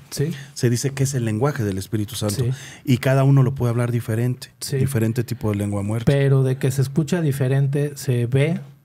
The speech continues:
Speaker 1: en el video se veía
Speaker 2: O sea, te das cuenta que no es
Speaker 1: Fuerte.
Speaker 2: una actuación, no es
Speaker 1: Sí,
Speaker 2: un
Speaker 1: no, se vea la, la fuerza. En, eh, eh, ju-, aquí me tocó en la ciudad,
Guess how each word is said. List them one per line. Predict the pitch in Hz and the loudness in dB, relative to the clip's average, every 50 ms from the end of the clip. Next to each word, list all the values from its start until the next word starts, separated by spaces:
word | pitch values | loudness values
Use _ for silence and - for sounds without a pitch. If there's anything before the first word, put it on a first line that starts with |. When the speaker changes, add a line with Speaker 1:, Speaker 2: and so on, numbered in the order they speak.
| _ _ - | _ _ 0
Speaker 1:
en | 123 | 0
el | 120 113 | 2 2
video | 123 120 123 123 131 | 2 2 2 0 0
se | 127 - 131 | 0 0 0
veía | 120 123 123 123 127 131 127 123 123 120 117 110 110 107 107 110 107 - _ _ _ - - - | 0 2 2 2 0 0 0 0 0 -2 -2 -2 -2 -2 -2 -4 -6 -8 _ _ _ -18 -4 -2
Speaker 2:
O | |
sea, | 147 143 139 | 0 0 2
te | 185 | 0
das | 185 - | -2 0
cuenta | - 196 202 196 202 | 0 0 0 0 2
que | 147 - | 4 4
no | 131 127 | 4 6
es | 127 | 4
Speaker 1:
Fuerte. | 175 170 165 | 4 2 2
Speaker 2:
una | 160 | 2
actuación, | 160 139 139 135 123 110 - - - 120 107 101 104 | 2 0 -2 -2 -2 -2 -2 -4 -2 -2 -2 0 0
no | 113 117 | 0 -2
es | 113 | 0
Speaker 1:
Sí, | - 135 127 120 120 | 0 0 0 2 2
Speaker 2:
un | |
Speaker 1:
no, | 117 165 160 151 | 0 0 0 0
se | 131 156 135 | 0 0 2
vea | 135 143 143 156 - 160 | 2 2 2 2 0 0
la, | 156 143 127 | 0 0 -2
la | 120 127 131 123 113 | 0 0 -2 -2 0
fuerza. | - 143 151 156 147 139 - 147 143 143 139 139 - - - - - - _ | 0 0 0 0 -2 -2 -2 -2 -2 -2 -4 -8 -12 -16 -20 -20 -20 -20 _
En, | - 151 160 135 139 139 139 139 139 | -4 0 2 4 4 4 2 -4 -8
eh, | 147 143 - - - 143 139 | -10 -12 -8 -4 -2 -2 -2
eh, | 135 135 139 | -2 -4 -2
ju-, | - 190 190 - - _ - | -2 -2 -2 -2 -8 _ -2
aquí | 135 135 135 139 139 208 220 | -2 -2 -2 0 -2 0 0
me | 226 226 214 | 0 0 0
tocó | - 170 135 139 151 160 165 | -2 -2 -4 -2 -2 -2 -2
en | 175 175 | 0 -2
la | 175 | -2
ciudad, | 143 - 151 143 147 147 147 | -2 -2 -2 0 0 0 -2